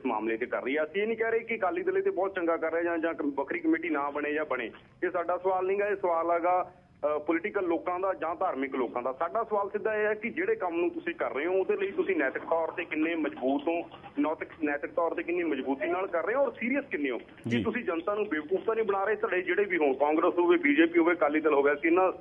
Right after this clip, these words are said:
Speaker 1: ਸਾਡਾ ਇਹਨਾਂ ਨਾਲ ਕੋਈ ਉਹ ਨਹੀਂ ਹੈਗਾ, ਨਾ ਸਾਡਾ ਕੋਈ ਵਿਚਾਰ ਆ, ਨਾ ਵਿਰੋਧ ਆ, ਸਾਡੇ ਸਾਰੇ ਦੋਸਤ ਨੇ ਔਰ ਸਾਡਾ, ਸਾਡਾ ਕੋਈ ਇਸ ਤਰ੍ਹਾਂ ਦਾ ਮਨ ਨਹੀਂ। ਪਰ ਸਵਾਲ ਅਸੀਂ ਜਦੋਂ ਖੜਾ ਕਰ ਰਹੇ ਹਾਂ, ਖੜਾ ਕਰ ਰਹੇ ਹਾਂ ਕਿ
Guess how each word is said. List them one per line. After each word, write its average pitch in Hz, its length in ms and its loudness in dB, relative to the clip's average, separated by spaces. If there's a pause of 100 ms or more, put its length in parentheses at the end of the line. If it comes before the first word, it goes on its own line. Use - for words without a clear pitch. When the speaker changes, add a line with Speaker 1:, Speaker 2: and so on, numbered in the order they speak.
(220)
Speaker 1:
ਸਾਡਾ 151 200 -2
ਇਹਨਾਂ 190 160 -2
ਨਾਲ 190 160 -2
ਕੋਈ 185 180 2
ਉਹ 185 180 2
ਨਹੀਂ 175 120 -4
ਹੈਗਾ, 165 340 0
ਨਾ 143 180 0
ਸਾਡਾ 151 200 -2
ਕੋਈ 156 140 0
ਵਿਚਾਰ 139 400 -2
ਆ, 160 60 -2
ਨਾ 156 160 -2
ਵਿਰੋਧ 147 320 0
ਆ, 165 160 0 (400)
ਸਾਡੇ 147 200 -2
ਸਾਰੇ 143 280 -2
ਦੋਸਤ 156 300 -2
ਨੇ 202 120 0
ਔਰ 196 240 -2
ਸਾਡਾ, 151 340 -4
ਸਾਡਾ 151 280 -4
ਕੋਈ 165 140 0
ਇਸ 156 80 -6
ਤਰ੍ਹਾਂ 156 180 -4
ਦਾ 156 60 -2
ਮਨ 151 140 -2
ਨਹੀਂ। 147 100 -4
ਪਰ 226 120 -2
ਸਵਾਲ 208 400 0
ਅਸੀਂ 220 160 -6
ਜਦੋਂ 220 180 0
ਖੜਾ 220 180 -4
ਕਰ 175 160 -4
ਰਹੇ 196 140 -2
ਹਾਂ, 208 60 -2
ਖੜਾ 180 200 -4
ਕਰ 147 160 -6
ਰਹੇ 156 120 -6
ਹਾਂ 233 60 -4
ਕਿ 240 300 -4